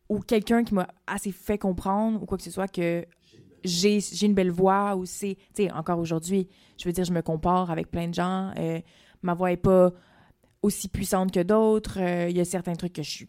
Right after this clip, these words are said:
complètement pas capable de faire, tu sais. C'est sûr que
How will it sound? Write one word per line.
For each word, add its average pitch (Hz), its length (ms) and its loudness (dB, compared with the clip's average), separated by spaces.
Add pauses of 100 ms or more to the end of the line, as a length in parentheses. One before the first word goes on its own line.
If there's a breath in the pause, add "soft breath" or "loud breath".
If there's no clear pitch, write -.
complètement 151 440 -12 (120)
pas 175 120 2
capable 156 300 -6
de 156 60 -4
faire, 170 340 -6
tu 190 120 -4
sais. 208 120 -2 (720 loud breath)
C'est 185 120 -8
sûr 220 200 2
que 180 380 2